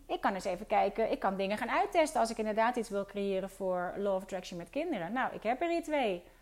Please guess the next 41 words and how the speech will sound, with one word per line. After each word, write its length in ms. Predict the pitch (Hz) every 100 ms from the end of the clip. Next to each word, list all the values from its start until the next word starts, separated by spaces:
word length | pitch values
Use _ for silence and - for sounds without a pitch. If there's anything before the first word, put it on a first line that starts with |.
| - - -
Eh, 420 | - 180 170 170 175 208
go 160 | 196 214
figure. 420 | 339 349 349 185 - - - - -
En 240 | - 262 247
dus, 540 | 269 233 214 - -
eh, 100 | - 220 208 -
als, 360 | 214 202 202
eh, 100 | 196 175
Wolfje, 280 | 208 233 233
die 100 | 190
was 160 | 185 190
bij 100 | 185
mij 280 | 180 180
logeren 420 | 180 185 196 185 175
in 80 |
zijn 120 | 180 -
eentje, 380 | 196 208 180
want 120 | 180 180
Livje, 260 | 185 196
die 100 | 180
was 180 | 170 180
naar 100 | 165
school 300 | - 202 180
en 140 | 185
na 180 | 180 170
school 280 | 180 180 165
naar 140 | 170
de 80 | 170
andere 400 | - 247 233 208
oma. 260 | 220 208 214 - - - - - -
En, 520 | 214 220 214 214 220 -
eh, 420 | 214 208 202 196 180
Wolfje 260 | 196 226 -
was 140 | 190
bij 100 | -
mij 120 | 180 170
in 100 | -
Amsterdam 640 | 165 - 208 214 202 202
en 240 | - 185 180
hij 300 | 185 180 175
had 480 | 185 170 - -